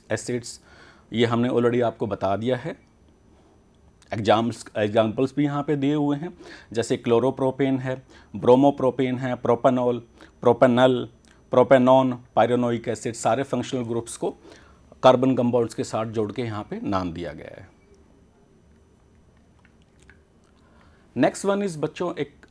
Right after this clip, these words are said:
हमारा, it's very important topic, homologous series। आपने बहुत, अ, सुना होगा और पढ़ा भी होगा अपनी जो है बुक में। Homologous series is a group of carbon compounds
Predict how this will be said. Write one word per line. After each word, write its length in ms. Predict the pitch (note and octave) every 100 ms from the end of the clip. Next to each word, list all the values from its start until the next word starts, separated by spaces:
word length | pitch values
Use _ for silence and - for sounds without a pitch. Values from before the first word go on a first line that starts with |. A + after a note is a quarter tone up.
| -
हमारा, 300 | A#2+ A#2 B2+
it's 420 | A#2 - - - A2+
very 260 | A2 C3+ C#3
important 420 | C#3 C3+ D3 C#3
topic, 240 | B2 - D3+ - -
homologous 640 | C#3+ D3+ E3 C#3 B2 - G#2
series। 240 | F2+ F2+ - - - - - F#2+
आपने 260 | G#2+ A#2+
बहुत, 400 | A#2+ G#2+ A#2 -
अ, 400 | G#2+ G2 F#2 -
सुना 280 | - B2 A#2
होगा 320 | B2 A2+ G#2+
और 80 | A#2
पढ़ा 280 | A2+ G2+ A#2
भी 120 | B2
होगा 340 | A#2+ G#2+ A2+
अपनी 340 | A2+ A2 G#2+ - G2+
जो 140 | G2+
है 120 | G#2
बुक 220 | F#2+ G2 -
में। 180 | A#2 C4 - _ - - - - _ -
Homologous 580 | C3 F3+ A#3 G#3+ A3 -
series 380 | F#3+ G#3 G3 - E3+
is 280 | F#3 F3+ -
a 220 | E3+ C#3+
group 240 | D#3+ F3 E3+
of 100 | E3 -
carbon 340 | A2+ A2 D#3 B2+
compounds 460 | G2+ - - D3